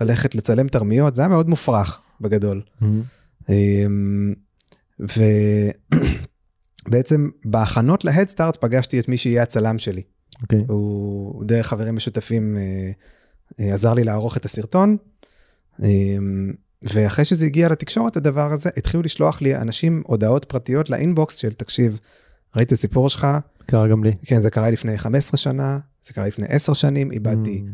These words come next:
Speaker 1: מאה אלף שקל, איבדתי
Speaker 2: מה,
Speaker 1: שלושים אלף
Speaker 2: מה, מה
Speaker 1: שקל.
Speaker 2: אתה חושב שאתה קו-, פ-, פוגש את כל ההודעות האלה, מה, מה אתה מרגיש? כאילו, מה
Speaker 1: אני מרגיש שזה מאוד מאוד חשוב מה שאני עושה.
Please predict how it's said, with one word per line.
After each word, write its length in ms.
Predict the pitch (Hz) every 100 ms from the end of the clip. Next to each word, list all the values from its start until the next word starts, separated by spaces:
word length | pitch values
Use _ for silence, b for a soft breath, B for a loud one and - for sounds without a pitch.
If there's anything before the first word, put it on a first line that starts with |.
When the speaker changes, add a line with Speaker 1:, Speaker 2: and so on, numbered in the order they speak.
| 101
Speaker 1:
מאה 200 | 165 165
אלף 140 | 151
שקל, 380 | - 151 - 127
איבדתי 280 | 107 117 117
Speaker 2:
מה, 20 |
Speaker 1:
שלושים 360 | 135 123 113
אלף 60 | 113
Speaker 2:
מה, 40 |
מה 80 | 120
Speaker 1:
שקל. 180 | 139 127
Speaker 2:
אתה 120 | 156
חושב 180 | 147 113
שאתה 160 | 98 117
קו-, 200 | 110 - _
פ-, 60 | - -
פוגש 260 | - 113 107
את 80 | 113
כל 160 | 123
ההודעות 320 | 117 107 113 113
האלה, 140 | 107
מה, 220 | 107 107
מה 100 | 110
אתה 120 | 104
מרגיש? 360 | 107 104 101 98
כאילו, 180 | - 104
מה 100 | 101 101 101 98 B B
Speaker 1:
אני 100 | 113
מרגיש 300 | 120 127 170
שזה 200 | 165 143
מאוד 260 | 131 127 147
מאוד 200 | 131 131
חשוב 360 | - - 117 104
מה 80 |
שאני 220 | 95 98 95
עושה. 200 | -